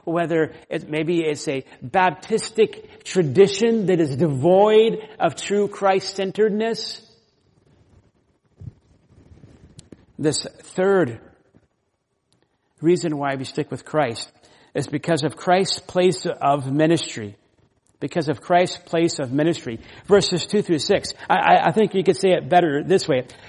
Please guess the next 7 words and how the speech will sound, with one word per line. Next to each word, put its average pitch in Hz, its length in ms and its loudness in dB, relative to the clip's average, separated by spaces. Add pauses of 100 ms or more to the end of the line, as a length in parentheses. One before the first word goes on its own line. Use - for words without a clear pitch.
Jesus 220 460 2
Christ 196 460 4
has 208 340 6
the 202 120 6
better 226 600 8
building 214 680 4
program. 175 840 8